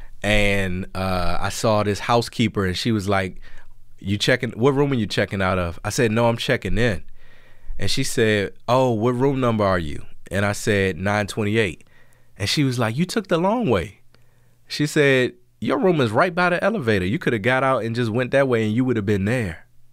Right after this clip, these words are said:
And even though that might have seemed insignificant, I know that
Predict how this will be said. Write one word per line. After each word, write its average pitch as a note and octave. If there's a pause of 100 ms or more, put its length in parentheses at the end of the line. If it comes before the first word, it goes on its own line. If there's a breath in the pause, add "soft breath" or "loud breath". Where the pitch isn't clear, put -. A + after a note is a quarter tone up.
(1200)
And G#2
even C3+
though C3+
that B2
might A#2+
have A#2
seemed A#2+
insignificant, G2+
I G#2
know A#2
that G#2